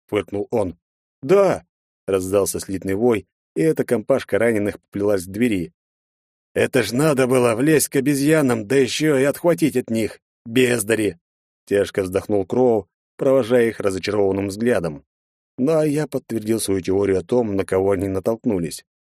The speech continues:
Вот только паранойя уцепилась за его слова.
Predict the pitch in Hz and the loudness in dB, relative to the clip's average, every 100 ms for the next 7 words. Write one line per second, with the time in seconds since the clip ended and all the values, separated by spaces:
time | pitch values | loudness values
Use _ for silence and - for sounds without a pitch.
0 | _ - 85 87 - 101 95 87 98 98 | _ -8 -6 -4 0 0 0 0 0 2
1 | 120 117 104 - 127 107 92 104 101 87 | 2 2 0 -2 -6 -6 -2 0 0 0
2 | 98 92 90 120 123 90 76 | 0 0 -2 -2 0 -2 -6